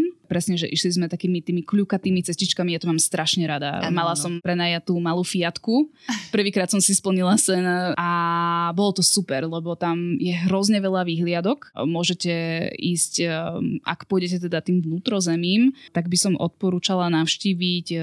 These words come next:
Speaker 1: tiež, že bývalé hlavné mesto, ktoré sa volá Betancúria.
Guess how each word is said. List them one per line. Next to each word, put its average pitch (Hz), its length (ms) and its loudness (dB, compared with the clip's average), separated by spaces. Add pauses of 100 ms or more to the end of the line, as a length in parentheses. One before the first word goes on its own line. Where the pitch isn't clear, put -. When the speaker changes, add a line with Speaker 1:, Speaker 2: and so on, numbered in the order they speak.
Speaker 1:
tiež, 180 220 0
že 170 140 0
bývalé 180 640 0
hlavné 170 400 0
mesto, 165 320 -2 (200)
ktoré 180 180 -2
sa 196 100 0
volá 190 160 0
Betancúria. 180 720 2